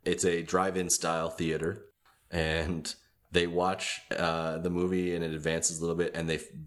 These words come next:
but then Finn looks around and sees that no one else is really watching the movie at couples movie night. Everyone else is smooching, and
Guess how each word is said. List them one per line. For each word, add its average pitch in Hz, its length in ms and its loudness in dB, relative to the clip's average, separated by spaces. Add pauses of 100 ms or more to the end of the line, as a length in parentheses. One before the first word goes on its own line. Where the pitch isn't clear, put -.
(120)
but 85 160 0
then 92 180 4
Finn 104 320 2
looks 92 180 0
around 87 400 0
and 78 120 0
sees 82 400 2
that 76 340 -2 (400)
no 101 180 2
one 143 140 2
else 117 180 0
is 90 120 0
really 87 180 2
watching 82 320 0
the 78 80 -2
movie 71 520 -4
at 69 140 -2
couples 76 300 -4
movie 71 200 -2
night. 67 320 -4
Everyone 101 400 2
else - 500 0 (200)
is 82 260 4
smooching, 62 480 -6 (800)
and 78 600 -2